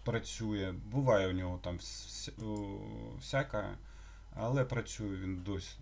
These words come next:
досить стабільно. М,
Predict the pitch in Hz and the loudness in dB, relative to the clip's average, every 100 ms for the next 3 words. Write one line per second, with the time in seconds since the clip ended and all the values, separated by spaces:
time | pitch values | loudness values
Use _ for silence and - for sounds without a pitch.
0 | 95 95 90 98 - 85 - - - - | -10 -8 -4 -4 -4 -8 -10 -12 -14 -14
1 | - - - - - 101 117 156 131 113 | -14 -10 -8 -6 -4 -2 0 4 4 2
2 | - - - - - - - - - - | -4 -16 -16 -16 -16 -16 -16 -16 -16 -16
3 | - - - - - 92 92 90 | -16 -16 -16 -14 -8 -6 -4 -4